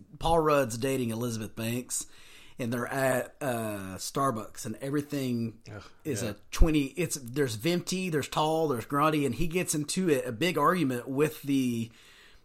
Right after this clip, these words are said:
Speaker 1: the waitress lady or whoever, the barista, 'cause he's like, "All of these things mean twenty. They mean the exact same thing." And he's like,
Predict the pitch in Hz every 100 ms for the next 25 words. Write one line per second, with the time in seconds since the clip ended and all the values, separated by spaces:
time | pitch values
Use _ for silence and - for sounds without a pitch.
0 | _ 160 147 127 139 180 156 139 147 139
1 | 131 135 123 160 170 156 143 131 135 131
2 | 180 - 151 127 123 - - 165 151 151
3 | 139 - - - - - - 269 202 240
4 | 226 226 190 196 165 247 196 113 196 254
5 | 262 254 208 220 220 185 220 165 147 156
6 | 170 165